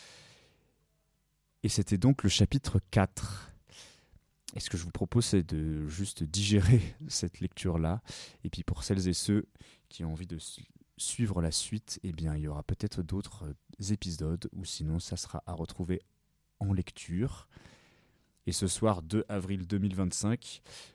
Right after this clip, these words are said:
je lance un appel. Si des éditeurs et des éditrices nous écoutent, eh bien, vous pouvez très bien nous contacter.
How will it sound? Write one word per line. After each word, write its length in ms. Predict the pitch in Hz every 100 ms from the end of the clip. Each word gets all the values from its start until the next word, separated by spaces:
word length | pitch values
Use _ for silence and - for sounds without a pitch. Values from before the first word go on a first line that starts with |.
| -
je 140 | -
lance 260 | 90 107 104
un 100 | 101
appel. 400 | 101 107 127 175 - - - - - - -
Si 280 | - -
des 220 | 117 104 104
éditeurs 600 | 104 - 117 117 101 - -
et 100 | 104
des 220 | 95 92
éditrices 600 | 98 98 - 113 110 -
nous 240 | 87 92
écoutent, 540 | 87 - 107 - - - - - - _ -
eh 120 | 82
bien, 360 | 76 82 87 - _ _ _ _ _ _ _ -
vous 180 | 95 85
pouvez 280 | - 82 82
très 200 | - 87
bien 160 | 98
nous 120 | 92
contacter. 600 | - 107 - 85 - 78